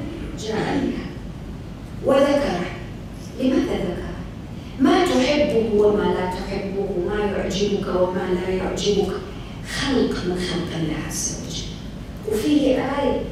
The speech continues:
فيه آيات أنت تعرف بعضا منها أو قد لا تعرف. لكن ماذا قال سبحانه في نهاية الآية،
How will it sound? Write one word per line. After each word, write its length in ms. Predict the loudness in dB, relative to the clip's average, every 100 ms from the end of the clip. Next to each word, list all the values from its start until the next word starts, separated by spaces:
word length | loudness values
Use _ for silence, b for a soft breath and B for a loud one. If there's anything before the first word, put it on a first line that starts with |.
| -4
فيه 400 | 0 4 4 4 4
آيات 560 | 4 4 4 2 0 -4 -8 -10 -10 -10 -10 -10 -10 -10 -10 -10 -10 -12 -10 -4 2
أنت 140 | 2
تعرف 500 | 2 -2 -4 -6 -6
بعضا 320 | -6 -4 -2
منها 320 | -2 -2 -2
أو 80 | -2
قد 240 | -2 -2 -2
لا 120 | -2
تعرف. 420 | -2 -6 -8 -8 -8 -10 -10 -10 B B B 0
لكن 360 | 0 2 2
ماذا 220 | 2 2
قال 340 | 0 0 -4 -4
سبحانه 600 | -4 -6 -4 -4 -4 -2 -2
في 80 |
نهاية 460 | -2 0 0 0 0
الآية، 380 | -2 0 0